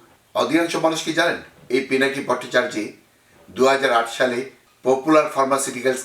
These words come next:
লিমিটেডের সিইও ছিলেন, যে পপুলার ফার্মাসিউটিক্যালস লিমিটেডের কালা জ্বরের বড়ি খেয়ে দুইশো উনআশি জন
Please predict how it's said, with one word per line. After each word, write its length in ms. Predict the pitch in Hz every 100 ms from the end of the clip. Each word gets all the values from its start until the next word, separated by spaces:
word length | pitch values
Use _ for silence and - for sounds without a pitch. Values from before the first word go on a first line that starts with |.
| 123
লিমিটেডের 480 | 117 120 117 117 107 - _ -
সিইও 380 | - 110 113 117 120
ছিলেন, 240 | 123 117 131 - _ _ _
যে 100 | 110 135 - - -
পপুলার 340 | 127 139 143 139
ফার্মাসিউটিক্যালস 720 | 135 135 131 123 120 135 127 - -
লিমিটেডের 480 | 104 95 82 76 73 - _ _
কালা 260 | 120 127 131 127
জ্বরের 240 | 131 127 101
বড়ি 200 | 113 120 117
খেয়ে 200 | 123 123
দুইশো 200 | 113 110 120
উনআশি 300 | 110 113 - 107
জন 120 | 107